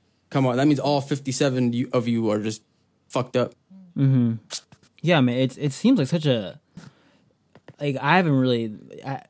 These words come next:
Speaker 2: it seems like such a brotherhood, you know?
Speaker 1: Yeah, exactly. It's almost like a, it's, it's creepy, man. It's like
Speaker 2: Yeah.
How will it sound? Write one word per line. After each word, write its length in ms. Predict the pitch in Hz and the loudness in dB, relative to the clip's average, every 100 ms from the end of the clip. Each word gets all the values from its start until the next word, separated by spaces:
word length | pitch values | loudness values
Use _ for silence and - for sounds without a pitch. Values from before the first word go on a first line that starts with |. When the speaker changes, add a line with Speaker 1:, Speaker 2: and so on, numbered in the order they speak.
| _ | _
Speaker 2:
it 80 | 143 | -10
seems 160 | - 254 | -4 -2
like 80 | |
such 160 | 185 - | 0 0
a 40 | |
brotherhood, 640 | 127 120 165 175 120 107 90 _ _ _ _ _ _ _ | 0 2 4 4 2 -4 -12 _ _ _ _ _ _ _
you 100 | - | 0
know? 140 | 123 151 | 4 4
Speaker 1:
Yeah, 160 | 139 | 2
exactly. 520 | 113 113 127 139 139 107 | 0 -6 -4 -4 -6 -8
It's 140 | 107 | -6
almost 300 | 147 151 139 | -6 -4 -4
like 180 | 131 127 | -6 -4
a, 380 | 117 104 95 - _ _ _ _ _ _ _ _ _ | -6 -6 -8 -14 _ _ _ _ _ _ _ _ _
it's, 180 | 135 135 | -10 -8
it's 160 | - 139 | -8 -10
creepy, 400 | - 175 220 139 | -6 -4 -2 0
man. 300 | 123 143 139 | 0 0 -2
It's 200 | 123 - | -4 -4
like 120 | 127 | -2
Speaker 2:
Yeah. 360 | 143 156 110 | 0 0 -2